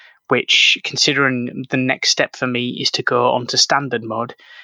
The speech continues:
it means that instead of killing zombies, I can manipulate the movement animation, so where they're standing up, when they burst through a door, when they go around a corner. The first time you see them, if you run by them,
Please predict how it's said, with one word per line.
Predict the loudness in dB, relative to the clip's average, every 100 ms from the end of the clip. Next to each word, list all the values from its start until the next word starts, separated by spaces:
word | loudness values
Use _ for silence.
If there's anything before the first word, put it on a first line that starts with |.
| -6
it | -4
means | 0 0 0 0
that | 0
instead | 0 0 2 0
of | 0
killing | 0 0 0
zombies, | 0 0 -2 -6 -2 0
I | 0
can | 0 -2 -2
manipulate | -4 -2 0 0 0 -2 -6 _ _ -2
the | 0
movement | 4 4 4 0
animation, | 0 0 0 2 2
so | 0 0
where | -2
they're | 0
standing | 2 2 -2 -6 -2
up, | -2 -2
when | -6
they | -2
burst | 0 2 2 0
through | -2
a | -4
door, | 2 4 4 2
when | 0
they |
go | 2 4
around | 2 0
a | -2
corner. | 0 0 0 -6 -10 _ _
The | -10
first | -2 0 2 0
time | 0 0
you | 2
see | 2 2 -4
them, | -6 -6 -12 _ _
if | -4 -2
you | -4
run | 0 2 2
by | 2 2 2
them, | -2 -4